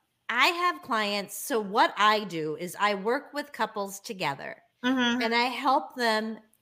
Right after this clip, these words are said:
Speaker 1: in Minnesota and Wisconsin. I help them kinda do their divorce paperwork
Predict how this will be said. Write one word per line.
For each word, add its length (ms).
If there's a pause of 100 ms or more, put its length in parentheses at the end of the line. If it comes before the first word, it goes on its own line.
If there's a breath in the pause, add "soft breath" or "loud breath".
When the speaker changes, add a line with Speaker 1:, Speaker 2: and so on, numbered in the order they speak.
Speaker 1:
in 220
Minnesota 600
and 140
Wisconsin. 500
I 60
help 260
them 140
kinda 280
do 220
their 200
divorce 480
paperwork 640